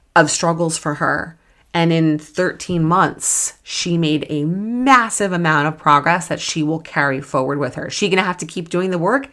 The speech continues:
Yes, everyone does. No box gets checked, right? So there is no end goal. When I talk about progress, progress is in and of itself, like, dynamic.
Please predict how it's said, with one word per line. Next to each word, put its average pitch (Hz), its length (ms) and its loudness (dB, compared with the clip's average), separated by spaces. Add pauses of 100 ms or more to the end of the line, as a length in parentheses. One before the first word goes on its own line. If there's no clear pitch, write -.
(200)
Yes, 269 340 6 (100)
everyone 208 640 4
does. 143 460 4 (240)
No 196 200 4
box 196 540 0 (100)
gets 170 360 -2 (180)
checked, - 540 -4 (840)
right? 180 320 4 (220)
So 196 300 4
there 185 160 2
is 247 200 0
no 220 180 4 (100)
end 185 280 2
goal. 170 220 8
When 156 100 2
I 156 60 4
talk - 260 -6
about 233 280 2
progress, 175 580 2 (300)
progress 262 360 2
is 180 280 0
in 196 160 2
and 190 120 2
of 170 140 4
itself, 175 380 0
like, 147 160 -2
dynamic. 147 500 2